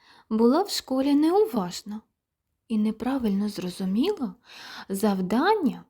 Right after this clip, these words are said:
яке задала вчителька. Вчителька сказала: «Опишіть вигляд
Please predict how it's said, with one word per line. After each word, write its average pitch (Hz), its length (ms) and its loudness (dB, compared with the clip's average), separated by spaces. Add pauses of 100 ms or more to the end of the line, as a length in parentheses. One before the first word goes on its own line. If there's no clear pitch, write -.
(160)
яке 202 340 -4
задала 247 440 -2
вчителька. 254 640 -6 (1040)
Вчителька 381 600 4
сказала: 190 640 -6 (400)
«Опишіть 233 880 0
вигляд 175 800 -4